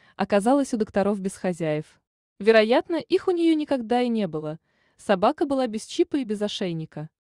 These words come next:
На столе ветеринара собака успешно родила шесть здоровых щенят. Но на этом удивительные события не закончились. Рядом с клиникой всё эти часы сидела вторая собака. Врачи предполагают, что это отец щенков –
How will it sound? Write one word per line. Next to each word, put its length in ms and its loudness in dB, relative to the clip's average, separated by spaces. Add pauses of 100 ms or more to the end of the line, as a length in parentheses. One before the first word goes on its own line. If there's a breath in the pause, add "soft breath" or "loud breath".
(200)
На 140 0
столе 280 4
ветеринара 540 2
собака 460 0
успешно 500 -2
родила 340 0
шесть 320 -2
здоровых 440 -2
щенят. 540 -6 (360)
Но 160 0
на 120 4
этом 240 2
удивительные 580 0
события 500 -2
не 120 -2
закончились. 840 -4 (380)
Рядом 340 6
с 80 -4
клиникой 440 2
всё 260 2
эти 140 -2
часы 360 -2
сидела 460 2
вторая 420 -2
собака. 600 -6 (400)
Врачи 380 2
предполагают, 680 0
что 200 0
это 200 0
отец 320 0
щенков – 640 -4